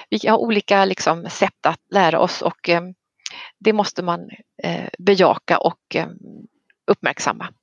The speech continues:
Eh, för det, det är liksom, det är liksom i kombinationen och på totalen av många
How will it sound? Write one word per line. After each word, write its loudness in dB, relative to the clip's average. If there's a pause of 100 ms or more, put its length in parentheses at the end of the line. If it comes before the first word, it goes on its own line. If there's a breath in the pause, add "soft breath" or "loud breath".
(380)
Eh, -10 (920)
för 0 (160)
det, 4
det 2
är 4
liksom, 0 (1000 loud breath)
det -2 (120)
är 2
liksom -2
i -10
kombinationen 2
och 2
på -2
totalen 0
av 2
många 0